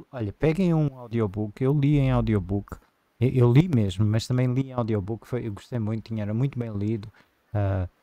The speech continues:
então, eu li em inglês, não é? Tipo, eh, essa, ouvi em inglês e a pessoa lia de uma maneira tão divertida que eu adorei essa parte das, das, das anedotas vitais e tudo. Então recomendo, ouçam. É, é, podem estar a lavar a louça e estão a ouvir o Diógenes Laércio.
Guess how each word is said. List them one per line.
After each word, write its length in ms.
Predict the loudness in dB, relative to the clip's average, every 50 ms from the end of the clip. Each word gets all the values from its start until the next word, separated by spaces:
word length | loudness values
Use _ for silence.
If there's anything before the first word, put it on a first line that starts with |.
| _ _
então, 180 | -8 -6 -4 0 2
eu 100 | 4 4
li 120 | 4 4 2
em 80 | 2
inglês, 420 | 0 0 0 2 2 0 0 0 -2
não 100 | -2 -2
é? 80 | -2
Tipo, 380 | -4 -6 -8 -8 -8 -10 -10 -10
eh, 260 | -10 -8 -8 -8 -6 -6
essa, 420 | -6 -6 -6 -6 -4 -4 -4 -4 -2
ouvi 440 | 0 0 0 0 0 -2 -2 0 0
em 100 | 0 -2
inglês 400 | -4 -4 -4 -2 -4 -4 -2 -2
e 60 | -4
a 40 | -4
pessoa 340 | -4 -6 -6 -4 -4 -4 -6 -6 -8 -8 -6 -4 0
lia 220 | 2 4 4 4 4
de 80 | 4
uma 160 | 2 2 2 0
maneira 240 | 0 0 0 0
tão 120 | 2 2 2
divertida 560 | 2 2 2 2 0 0 0 -2 0 0 0
que 140 | -2 -2 -4
eu 100 | 2 4
adorei 460 | 6 6 8 8 8 6 6 4 2 -2 -10 -20 -20 -14 _
essa 260 | 2 2 2 2 0 -4
parte 320 | -2 -2 -2 -2 -2 -4
das, 240 | -4 -2 -2 -4 -6
das, 300 | -6 -4 -4 -4 -6 -8 -6
das 260 | -6 -4 -2 -2 -2
anedotas 460 | -2 -2 -2 -4 -6 -6 -6 -8 -8
vitais 560 | -6 -6 -8 -8 _ -6 -6 -4 -4 -4 -6 -8
e 60 | -8
tudo. 220 | -6 -6 -4 -4
Então 180 | -2 -2 -2 -2
recomendo, 460 | -2 -6 -10 -10 -6 -4 -2 0 0
ouçam. 340 | 0 -2 -2 -4 -4 -4 -4 -2
É, 360 | -2 -2 -2 -2 -4 -4 -6
é, 40 | -8 -10 -2
podem 180 | 0 0 2 2
estar 140 | 2 2 2
a 60 | 2
lavar 240 | 4 4 4 4 2
a 20 |
louça 380 | 2 0 -4 -6 -6 -6 -6 -8
e 20 |
estão 200 | -4 -4 -2 -2
a 40 | -2
ouvir 260 | -2 -2 -4 -4 -4 -4
o 60 | -6 -8 -14 -18 -16 -10
Diógenes 480 | -2 0 2 2 2 0 -2 -4 -4 -4
Laércio. 480 | -4 -4 -2 -2 -4 -4 -4 -6 -10